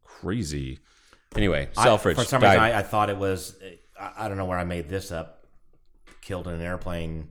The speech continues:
Speaker 1: Patterson would make perfect sense, though. Like that,
Speaker 2: Sure.
Speaker 1: that, uh,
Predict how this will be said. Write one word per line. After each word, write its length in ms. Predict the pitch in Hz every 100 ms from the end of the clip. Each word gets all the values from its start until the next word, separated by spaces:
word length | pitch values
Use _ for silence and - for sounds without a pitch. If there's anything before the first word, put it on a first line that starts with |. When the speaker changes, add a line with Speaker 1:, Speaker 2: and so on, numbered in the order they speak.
| - - -
Speaker 1:
Patterson 420 | 143 175 180 127
would 100 | 110
make 540 | 107 95 - - - -
perfect 320 | 117 95 82
sense, 260 | 110 110 -
though. 240 | 73 78
Like 160 | 85 78
that, 320 | 90 80 -
Speaker 2:
Sure. 120 | -
Speaker 1:
that, 320 | 87 82 -
uh, 480 | 87 85 85 82 82